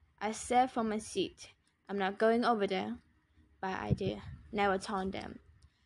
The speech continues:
Then I heard step going upstairs towards my kids' room, and I realized that upstairs was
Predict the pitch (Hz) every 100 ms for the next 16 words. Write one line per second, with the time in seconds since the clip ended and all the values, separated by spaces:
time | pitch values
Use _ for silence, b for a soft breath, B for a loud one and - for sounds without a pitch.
0 | _ - 202 214 220 220 117 202 202 226
1 | - 202 196 - 196 190 - 214 - -
2 | 185 185 190 233 208 196 202 214 196 196
3 | 220 - - - 196 190 190 B B -
4 | 208 208 208 220 226 185 190 190 113 -
5 | - 190 185 196 202